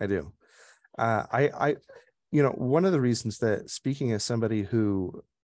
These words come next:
was raised with a very particular version of Jesus, a Jesus who came to America,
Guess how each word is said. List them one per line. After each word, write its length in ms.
was 260
raised 300
with 100
a 60
very 280
particular 680
version 380
of 80
Jesus, 400
a 40
Jesus 300
who 80
came 240
to 120
America, 540